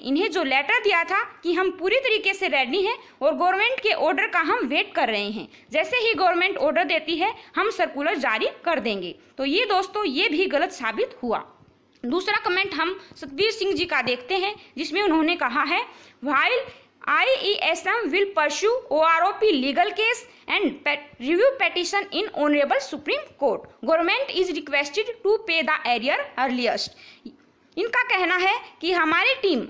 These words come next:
आने वाले टाइम में रिव्यू पिटीशन को देखेंगे, जिनका उसका क्या निर्णय रहता है और क्या होता है उसके बारे में हमारी टीम इसके बारे में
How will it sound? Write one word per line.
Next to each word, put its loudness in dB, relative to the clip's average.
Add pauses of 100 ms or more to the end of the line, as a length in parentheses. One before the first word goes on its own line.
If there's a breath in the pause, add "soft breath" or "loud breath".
(100)
आने 0
वाले 2
टाइम 0
में 2 (140)
रिव्यू 4 (100)
पिटीशन 0 (180)
को 0
देखेंगे, 0 (280 loud breath)
जिनका 0 (420)
उसका -2
क्या 0
निर्णय 2
रहता 2
है 0 (260 loud breath)
और 2
क्या 2
होता 0
है 0
उसके -4
बारे 0
में -2
हमारी 2
टीम -2
इसके -4
बारे -2
में -4